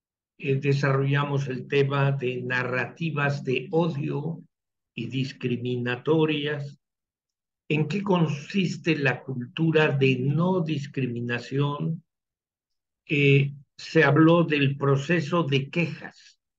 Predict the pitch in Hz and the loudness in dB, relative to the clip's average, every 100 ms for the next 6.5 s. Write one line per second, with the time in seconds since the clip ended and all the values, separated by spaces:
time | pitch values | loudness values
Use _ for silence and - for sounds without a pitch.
0 | _ _ _ - 139 135 131 123 127 123 | _ _ _ -6 -4 -2 -2 -2 -4 -6
1 | 147 156 156 139 123 120 120 117 - 127 | -2 0 0 0 -2 -4 -8 -14 -10 -6
2 | 117 120 120 120 - 165 170 165 165 - | -4 -4 -4 -4 0 2 4 0 -4 -10
3 | _ _ _ _ _ _ _ 156 156 151 | _ _ _ _ _ _ _ -2 2 4
4 | 151 151 185 220 220 202 - 196 165 135 | 4 2 2 2 2 -2 -4 -8 -6 -2
5 | 123 120 - _ _ _ _ _ _ - | -2 -4 -12 _ _ _ _ _ _ -4
6 | 156 151 147 160 | 2 4 4 0